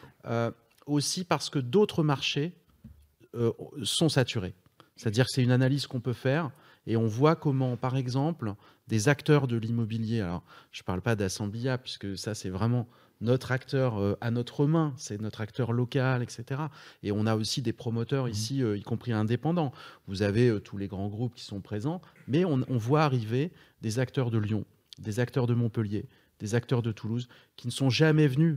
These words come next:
Speaker 1: auparavant sur le, le marché clermontois. Et, euh, ça fait, euh, euh, voilà, deux ans à peu près que j'ai toutes les semaines des nouveaux acteurs qui arrivent dans mon bureau en disant, « Voilà, euh, on est une société de promotion lyonnaise, euh, on s'intéresse à votre territoire. » Alors des fois même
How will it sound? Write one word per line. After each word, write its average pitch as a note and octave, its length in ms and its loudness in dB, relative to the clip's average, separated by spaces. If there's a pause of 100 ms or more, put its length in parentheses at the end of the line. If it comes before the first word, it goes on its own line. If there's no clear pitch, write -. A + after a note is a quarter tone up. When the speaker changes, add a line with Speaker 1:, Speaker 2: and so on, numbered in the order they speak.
Speaker 1:
auparavant A2 500 0
sur A2+ 220 -6
le, G2 240 -2
le G2 140 -2
marché G#2 260 -4
clermontois. G#2+ 540 0 (340)
Et, A#2+ 220 6
euh, G#2 160 4 (240)
ça A2 200 2
fait, B2+ 240 4
euh, G#2 140 6 (480)
euh, E2+ 120 -6 (200)
voilà, G#2+ 280 6
deux A#2 340 4
ans C#3 260 -2
à G2+ 140 -6
peu A#2 100 -6
près B2 300 -2
que A2+ 180 -4
j'ai A2+ 220 0
toutes C#3+ 240 -8
les D3+ 80 2
semaines D3 320 0 (320)
des G#2 120 0
nouveaux A#2+ 300 4
acteurs C3+ 300 2
qui - 120 -10
arrivent A#2+ 200 -2
dans A#2+ 100 -4
mon A2+ 160 -4
bureau A2 340 2
en C3 60 0
disant, « G#2+ 240 -4
Voilà, G2 380 0
euh, F#2+ 100 0 (380)
on A2+ 100 2
est B2 100 8
une C3 80 4
société B2 460 -6
de A2 140 -2
promotion A2+ 520 -4
lyonnaise, A2+ 600 -2
euh, A2 160 0 (320)
on A#2 80 0
s'intéresse B2+ 500 2
à B2 80 0
votre A2 160 -4
territoire. » A2+ 340 0
Alors B2 140 2
des C3+ 100 2
fois D3 220 2
même C#3+ 240 2